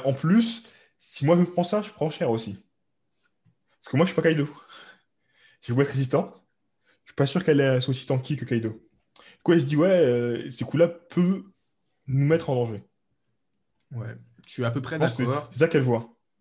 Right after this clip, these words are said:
Speaker 2: Je rajouterais aussi que je pense que Big Mom, euh, comme on l'a vu à son attitude de, sur plein de chapitres, enfin tout le temps, même pour la, pour la présenter et tout, je trouve qu'elle a un, un esprit gamin, un esprit enfantin.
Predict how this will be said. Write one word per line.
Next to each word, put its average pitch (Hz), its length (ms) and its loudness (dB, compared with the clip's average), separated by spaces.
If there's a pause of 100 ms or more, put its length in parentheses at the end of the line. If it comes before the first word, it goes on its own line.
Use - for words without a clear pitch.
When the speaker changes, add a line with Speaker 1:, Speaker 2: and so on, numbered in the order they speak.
(400)
Speaker 2:
Je 127 80 -8
rajouterais 139 380 -4
aussi 165 220 -6
que - 100 -2
je 226 140 -2
pense 160 200 -4
que 139 80 -6
Big 123 180 0
Mom, 131 380 0 (680)
euh, 104 340 -6
comme 147 180 0
on 143 40 2
l'a 131 60 2
vu 147 120 0
à 135 40 0
son 123 120 0
attitude 127 360 -2
de, 117 100 -2
sur - 260 -10
plein 131 280 -2
de 127 40 -2
chapitres, 120 460 -4
enfin 107 100 -4
tout 123 120 -4
le 117 40 0
temps, 135 140 0
même 139 180 0
pour 127 100 0
la, 120 60 2
pour 120 120 -6
la 120 60 0
présenter 120 260 0
et 117 60 0
tout, 165 300 -6 (320)
je - 80 -12
trouve 180 180 -4
qu'elle 127 140 0
a 127 60 2
un, 123 280 2 (540)
un 131 120 -2
esprit 170 640 -2 (220)
gamin, 123 400 2 (120)
un 117 120 0
esprit 120 220 -2
enfantin. 131 560 -4